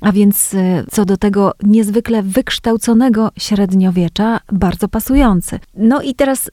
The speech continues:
spoglądamy w, tak całkowicie wirtualnie do takiego typowego wnętrza gotyckiego kościoła. Więc widzimy, że unosi się nad nami sklepienie. To może być we wczesnej fazie właśnie, e, sklepienie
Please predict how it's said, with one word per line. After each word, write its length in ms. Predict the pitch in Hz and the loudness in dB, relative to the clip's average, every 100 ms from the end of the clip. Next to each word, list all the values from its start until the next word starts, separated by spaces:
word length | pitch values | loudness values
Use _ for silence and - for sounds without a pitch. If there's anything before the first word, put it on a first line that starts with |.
| 214 | -10
spoglądamy 720 | - 240 226 220 220 208 202 | -2 0 2 2 2 2 0
w, 100 | - | -2
tak 180 | 185 - | -4 0
całkowicie 480 | 196 185 190 196 185 | -2 0 0 2 2
wirtualnie 760 | 202 196 202 190 170 175 170 | 2 0 0 0 -2 -4 -4
do 220 | 160 165 - | -4 -6 -6
takiego 580 | 185 202 190 190 180 180 | -4 -4 -2 -2 -2 -4
typowego 560 | 180 185 214 226 214 | -4 -2 0 0 0
wnętrza 600 | 190 175 190 196 - 185 | 0 0 2 2 0 -4
gotyckiego 680 | 175 202 214 - - 202 190 | -2 0 0 0 0 2 0
kościoła. 580 | - 180 - 170 - - - - - - 196 | -2 -4 -2 -4 -4 -12 -18 -20 -20 -4 2
Więc 240 | 208 - - | 2 0 -6
widzimy, 720 | 180 202 185 156 160 170 254 - - - | -2 0 0 0 0 -2 -4 -8 -20 -4
że 380 | 180 196 170 147 - _ - - | 0 2 2 -2 -10 _ -20 -2
unosi 420 | 226 214 262 - | 4 4 4 -2
się 140 | - 208 | -2 -2
nad 180 | 185 180 | -2 -2
nami 340 | 185 202 208 | 0 2 0
sklepienie. 720 | - - 214 208 202 170 - | 0 0 -2 2 2 2 -2
To 140 | 190 | 0
może 280 | 214 220 208 | 2 2 0
być 200 | 185 180 | -2 -4
we 120 | 175 | -4
wczesnej 540 | - 202 - 190 175 175 | -4 -4 -2 -2 -2 -2
fazie 460 | - 185 190 170 | -2 -2 0 -2
właśnie, 720 | 165 170 185 185 175 165 170 - | -4 -6 -6 -6 -6 -4 -6 -8
e, 200 | 165 151 | -8 -6
sklepienie 600 | 165 - 180 185 185 170 | -6 -6 -2 0 0 -2